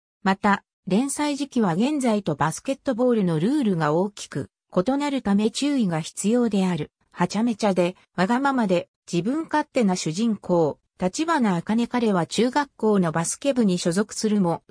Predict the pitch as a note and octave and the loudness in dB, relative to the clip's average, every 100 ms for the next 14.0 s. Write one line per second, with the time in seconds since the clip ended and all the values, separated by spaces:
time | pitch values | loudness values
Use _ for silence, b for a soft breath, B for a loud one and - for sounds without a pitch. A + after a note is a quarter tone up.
0 | _ - A3 C4 C4 C#4 - - - - | _ -2 0 0 -4 -6 -6 -12 -10 -4
1 | B3+ G3+ E3 - A#3 C4+ - A#3 F#3 F3+ | 0 2 0 -2 -4 -2 -4 -2 0 0
2 | F3 _ _ - A3 C#4 - B3+ B3 A#3+ | -2 _ _ -2 0 0 -2 -2 0 0
3 | E3+ F3 b - F3+ C4 D4 A3 F3 D#3 | 0 -2 b -4 0 2 2 2 2 2
4 | F3 A3 A3 D#3 D3+ - _ _ _ _ | 2 0 -4 -4 -4 -6 _ _ _ _
5 | _ _ G#3 C4+ - A3 A#3+ - B3+ G#3+ | _ _ -2 -2 -4 -2 -2 -4 0 0
6 | G3 A3+ C4 A3+ G3 F3 - F3 D#3+ - | 0 0 0 0 -2 -4 -4 -2 -2 -4
7 | _ _ - D#4+ D#4 A3 F#3 E3+ - - | _ _ -6 -2 0 2 2 0 -6 -4
8 | A3+ B3 - A#3+ A#3 A#3 - G3+ B3 A#3 | -2 -2 -2 -2 0 -2 -4 -2 0 0
9 | A3 - F3 G3+ G3+ - E3+ _ _ - | -2 -2 -2 -2 -2 -6 -6 _ _ -6
10 | C#4 D#4+ C4+ A3+ E3 - A3 C4 A3 F#3 | -2 -2 0 0 -2 -6 -4 0 0 -2
11 | G3+ G#3+ F#3+ D#3+ D#3+ b _ F#3 - G#3 | -2 0 0 0 -4 b _ -4 0 -2
12 | G3 _ _ - F3 C4+ D4 D4 C#4 C#4 | -2 _ _ -4 -2 0 -2 -2 -2 -2
13 | B3+ B3 A#3+ A#3+ B3 - A3+ G3+ F#3+ | -4 -2 -2 -2 -2 0 0 2 0